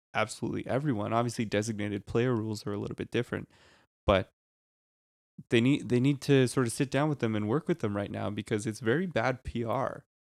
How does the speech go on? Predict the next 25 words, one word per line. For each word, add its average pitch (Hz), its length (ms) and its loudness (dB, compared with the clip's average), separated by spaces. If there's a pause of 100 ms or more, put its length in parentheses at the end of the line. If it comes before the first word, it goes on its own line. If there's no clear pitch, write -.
(320)
to 120 100 -2
have 104 220 2
your 117 160 -2
two - 260 -6
best 117 300 -2
players 131 380 0
come 107 200 -6
out 110 200 -4 (140)
and 107 160 -6
say, 110 240 -2
and 113 240 0 (1040)
mind 123 420 2
you, 123 80 2
Bradley's 143 520 4
been 104 380 0 (240)
quiet - 680 -4 (880)
the 113 100 2
whole 139 280 4
offseason, - 640 0
abs-, - 360 -4 (100)
hasn't 139 260 -2
said - 200 0
absolutely 113 520 -4
anything, 113 480 -4 (520)
which - 320 2